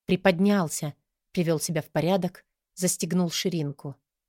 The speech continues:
Амаль попыталась сделать то же самое, но Фахд не дал. Положил руку на ее живот — вернул обратно в лежачее положение на столе. "Не вставай", — последовал его приказ.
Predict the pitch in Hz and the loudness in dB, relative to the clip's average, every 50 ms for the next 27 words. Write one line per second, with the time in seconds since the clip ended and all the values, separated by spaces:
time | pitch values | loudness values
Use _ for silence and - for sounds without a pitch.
0 | _ _ _ _ _ - 190 190 202 226 220 214 - 190 190 214 214 220 220 214 | _ _ _ _ _ 0 4 4 6 4 4 4 2 0 2 2 2 4 4 4
1 | 202 180 170 165 202 214 208 190 - _ - 202 175 202 196 - 247 240 226 220 | 2 2 2 2 2 4 4 2 0 _ -2 -2 -2 -2 -2 -2 0 2 2 2
2 | 214 208 208 196 - - - 190 180 - - - - 185 190 170 156 160 135 131 | 2 2 2 0 -2 -2 -4 -4 -4 -6 -6 -4 -2 -2 0 0 0 -2 -2 -4
3 | 131 123 _ _ _ _ _ _ _ _ _ _ _ _ _ 175 160 165 151 165 | -6 -10 _ _ _ _ _ _ _ _ _ _ _ _ _ -2 0 0 0 0
4 | 175 175 170 190 214 185 - 180 170 170 170 165 170 175 160 165 175 170 208 208 | -2 -2 0 -2 -2 -2 -2 -2 0 0 0 0 0 0 0 -2 -2 0 0 0
5 | 208 - _ _ _ _ _ _ _ _ _ - 180 190 190 214 220 214 220 214 | -2 -4 _ _ _ _ _ _ _ _ _ 0 2 4 6 6 6 6 6 4
6 | 196 240 247 247 202 - 165 156 143 147 160 156 160 175 165 - - - 170 - | 4 4 2 2 2 0 -2 -2 0 0 0 2 2 2 2 2 0 -2 -2 0
7 | - 175 175 165 170 185 180 175 175 165 165 - - - 180 180 175 160 139 120 | 0 0 2 2 2 2 2 2 0 0 -2 -4 -4 -2 -2 0 0 -2 -2 -4
8 | - _ _ _ _ _ _ _ _ _ _ _ _ _ _ _ _ - 151 143 | -8 _ _ _ _ _ _ _ _ _ _ _ _ _ _ _ _ -10 -8 -8
9 | 143 - - - - - 170 165 156 135 123 - _ _ _ _ _ _ _ _ | -6 -6 -6 -4 0 0 2 2 2 0 -2 -6 _ _ _ _ _ _ _ _
10 | _ - 170 - - 190 185 180 175 175 185 180 170 160 175 - - 175 170 - | _ -4 -4 -2 -2 0 0 0 0 0 0 0 0 -2 -2 -2 -4 -6 -6 -4
11 | - 160 147 - - - - | -4 -4 -4 -4 -6 -8 -10